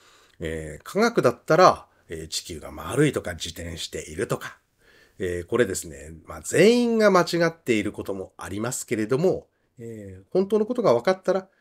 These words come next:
まあ、全員が正解にたどり着くわけですけれども、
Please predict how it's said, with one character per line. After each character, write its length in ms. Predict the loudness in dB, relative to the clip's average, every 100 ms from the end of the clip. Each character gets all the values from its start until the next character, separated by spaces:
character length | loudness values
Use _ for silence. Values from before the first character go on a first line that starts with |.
| _
ま 80 | -14
あ、 20 |
全 340 | 0 4 4 4
員 80 | 0
が 120 | 0
正 260 | 2 2
解 220 | 2 -2 -4
に 220 | -6 -10
た 140 | -6 -2
ど 100 | -2
り 120 | -4
着 140 | -10
く 80 | -12
わ 120 | -14
け 80 | -12
で 100 | -10
す 140 | -8
け 80 | -2
れ 80 | 0
ど 120 | 2
も、 280 | 4 2